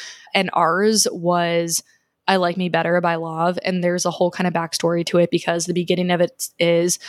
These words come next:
when we were young and in love in New York City. And that's where Cam and I met. And so it was like, it's a very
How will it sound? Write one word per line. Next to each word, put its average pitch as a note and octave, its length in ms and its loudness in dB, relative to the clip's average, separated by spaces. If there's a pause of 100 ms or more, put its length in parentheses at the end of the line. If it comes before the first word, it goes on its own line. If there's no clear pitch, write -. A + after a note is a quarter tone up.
(140)
when F#3 120 4
we F#3 100 4
were F3 120 0
young E3+ 320 0
and F3 120 -2
in E3 120 -4
love E3 240 0
in E3+ 120 2
New E3 100 0
York D#3+ 220 0
City. F3 320 2
And G3+ 100 2
that's D#3+ 240 -6
where E3+ 80 0
Cam E3 240 -4
and E3 80 -4
I F3 80 4
met. A#3+ 280 8
And G3 120 -2
so F3+ 100 0
it E3+ 60 2
was E3+ 100 -2
like, F3 200 -2 (340)
it's G3 160 2
a G3+ 100 8
very F3 640 2